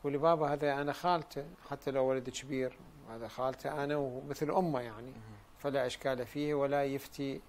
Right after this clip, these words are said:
Speaker 1: بحسب.
Speaker 2: مو أبوه رج-، رجل غريب، ما له علاقة له.
Speaker 1: لا، ماكو داعي، هي خالته، يعني أخت أمه.
Speaker 2: نعم.
Speaker 1: نعم.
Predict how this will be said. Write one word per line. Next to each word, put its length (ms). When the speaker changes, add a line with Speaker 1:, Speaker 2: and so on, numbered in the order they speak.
Speaker 1:
بحسب. 460
Speaker 2:
مو 360
أبوه 240
رج-، 220
رجل 320
غريب، 480
ما 100
له 80
علاقة 280
له. 140
Speaker 1:
لا، 220
ماكو 340
داعي، 420
هي 260
خالته، 520
يعني 280
أخت 500
أمه. 260
Speaker 2:
نعم. 120
Speaker 1:
نعم. 300